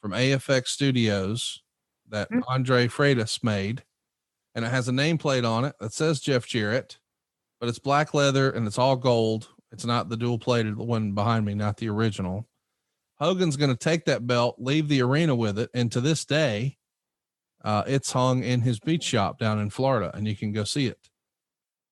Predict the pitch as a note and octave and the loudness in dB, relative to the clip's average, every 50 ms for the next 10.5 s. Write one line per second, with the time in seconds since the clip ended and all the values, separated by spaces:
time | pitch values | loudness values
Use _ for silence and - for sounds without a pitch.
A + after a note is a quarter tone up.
0 | _ _ _ _ - E3 - C3 D3+ E3 F3+ F#3 F3+ F3 - - D#3 D3 C#3+ C#3 | _ _ _ _ 0 0 2 2 2 2 2 2 0 -2 -2 -2 -2 0 0 0
1 | C#3+ C3 E3 E3+ - - C3 - - C#3+ C#3 B2+ A#2 A2 G#2+ G#2+ G#2 F#2+ F#2+ A2 | 0 0 -2 -4 -6 -10 -10 -4 -2 0 0 0 0 0 0 0 -2 -2 -2 -2
2 | G#2 F#2 F2 - - _ - A#2+ A2 G#2+ B2+ C3+ C#3+ B2+ E2+ A#2 A#2 A2+ G#2 - | -2 -2 -2 -6 -10 _ -6 -4 0 2 4 4 4 4 2 2 0 0 0 -2
3 | G#2+ F2 E2+ D#2 - _ _ _ _ _ _ _ _ _ _ _ _ _ _ _ | -4 -6 -8 -10 -12 _ _ _ _ _ _ _ _ _ _ _ _ _ _ _
4 | _ _ _ _ _ _ _ _ _ _ _ _ _ _ _ - D3 C#3 B2+ - | _ _ _ _ _ _ _ _ _ _ _ _ _ _ _ -8 -8 -4 -2 -4
5 | F3 - E3+ F3 F3 C#3 E3 G3 A3+ G#3+ G3+ F3+ C#3+ D#3+ E3+ F3+ D#3 C#3+ D#3 G3+ | -2 -2 -2 -2 -2 -2 -2 -2 0 0 -2 -2 -2 -2 -2 0 0 0 0 0
6 | E3+ - - _ _ - B2 D3+ D#3+ E3+ D#3+ D3+ D3+ C3+ - F3 F3+ G3+ G3 - | 0 -2 -4 _ _ -4 -2 0 0 2 2 0 0 -2 0 0 0 0 2 2
7 | D3+ C3 B2 A2+ A2 A2 G2+ G2 G#2+ G2+ E2+ - - - - - _ _ _ _ | 2 2 2 0 -2 -4 -4 -4 -4 -4 -4 -6 -10 -16 -20 -20 _ _ _ _
8 | _ _ _ _ _ _ _ _ _ _ _ C#3 D3 C#3 C#3 D#3+ F#3 G3 F#3 E3+ | _ _ _ _ _ _ _ _ _ _ _ -2 0 2 2 2 2 2 2 2
9 | E3+ E3 D3+ D#3+ E3+ E3+ E3 - - D3 C#3 C3+ C3 - C3 C3+ A#2+ A#2 D#3 G#3+ | 2 2 2 2 2 2 2 2 2 2 2 2 0 0 0 0 0 2 0 0
10 | A#3 F#3 C3+ A#2 G#2+ G2 G2 A2+ - | 0 0 0 0 0 0 0 -2 -4